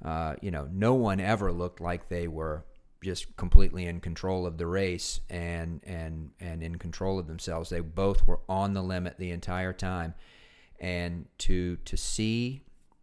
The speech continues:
Sana Kant sort of flip that switch in her mind where it's like she said, "I'm not gonna let this race get away from me. I'm going to win my second world championship in a row.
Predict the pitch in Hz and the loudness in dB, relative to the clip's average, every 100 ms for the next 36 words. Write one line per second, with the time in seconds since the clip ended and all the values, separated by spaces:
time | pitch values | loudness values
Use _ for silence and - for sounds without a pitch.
0 | _ - 107 101 90 - 98 95 - - | _ -6 -4 -4 -4 -6 -4 -4 -6 -14
1 | - - _ _ _ _ _ _ _ - | -20 -20 _ _ _ _ _ _ _ -12
2 | - 98 85 - - - - - 113 104 | -6 -4 -4 -6 -8 -8 -8 0 0 0
3 | 107 95 - - 113 101 - - - 92 | -4 -6 -6 -4 -2 -2 -4 -12 -10 -8
4 | 95 92 104 107 90 87 85 90 90 90 | -6 -2 -2 -2 -4 -6 -6 -6 -4 -4
5 | 90 - - - 85 - 90 85 - 87 | -6 -10 -20 -14 -12 -6 -6 -6 -8 -8
6 | - 92 90 90 - - _ _ _ - | -4 -4 -2 -4 -8 -18 _ _ _ -20
7 | _ _ _ _ _ - _ _ _ 95 | _ _ _ _ _ -20 _ _ _ -6
8 | 92 101 120 117 101 95 - 92 - 92 | -2 0 0 -2 -2 -4 -4 -8 -4 -4
9 | 90 - 92 85 85 82 - 82 82 80 | -4 -4 -6 -4 -6 -4 -4 -2 -4 -6
10 | 87 - _ _ _ - 104 101 117 117 | -10 -16 _ _ _ -14 -12 -4 0 0
11 | 120 113 92 98 95 95 95 95 87 92 | 0 -2 -4 -4 -4 -4 -4 -6 -10 -8
12 | 101 90 98 90 92 92 - 90 - 87 | -6 -6 -8 -6 -6 -6 -6 -4 0 0
13 | 87 90 85 - 90 87 85 95 87 82 | 0 -6 -6 -8 -8 -6 -4 -2 -2 -4